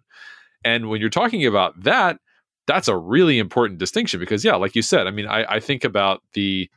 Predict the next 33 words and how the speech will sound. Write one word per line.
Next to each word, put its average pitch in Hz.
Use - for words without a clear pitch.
generic 123
things 107
that 95
I've 87
written 90
in 80
the 78
past 120
and, 101
A, 175
what 123
percentage 147
of 110
the 101
time 95
of, 107
like, 104
all 123
programming 110
that 87
I've 82
done 92
was 107
that, 110
like, 104
a 104
really 92
important 85
thing? 92
And 107
like 185
you 208
said, 110